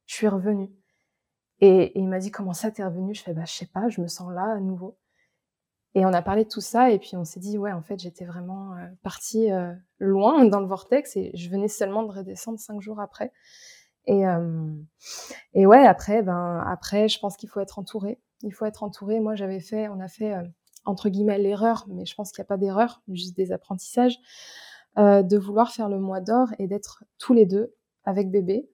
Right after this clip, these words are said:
seuls pendant un mois. Et on s'est dit, « Ouais, on veut personne dans notre bulle, on veut que bébé s'attache à nous, on veut li-, créer ce lien tous les trois. » Et en fait, on s'est enfermés.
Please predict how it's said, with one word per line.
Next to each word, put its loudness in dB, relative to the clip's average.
seuls 2
pendant -6
un -6
mois. -12
Et -8
on 2
s'est -2
dit, « 0
Ouais, -2
on -10
veut -14
personne -8
dans -6
notre -6
bulle, 4
on -4
veut -10
que -12
bébé -8
s'attache -12
à -10
nous, -2
on 0
veut -2
li-, -4
créer 4
ce -2
lien -2
tous -6
les 4
trois. » -12
Et 4
en 2
fait, 2
on -8
s'est -14
enfermés. -14